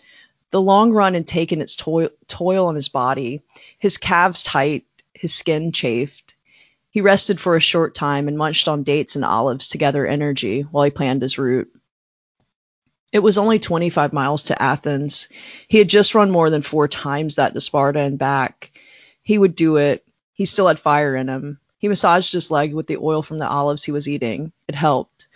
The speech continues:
His body could do it because his mind could. He inhaled deeply and looked to the heavens. The clouds above him seemed to urge him on his way, so he stood, his back to his fellow soldiers, and began his journey.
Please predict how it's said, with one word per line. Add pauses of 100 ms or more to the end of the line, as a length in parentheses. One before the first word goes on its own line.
(560)
His
body
could
do
it
because
his
mind
could. (580)
He
inhaled
deeply
and
looked
to
the
heavens. (180)
The
clouds
above
him
seemed
to
urge
him
on
his
way, (100)
so
he
stood, (400)
his
back
to
his
fellow
soldiers, (220)
and
began
his
journey.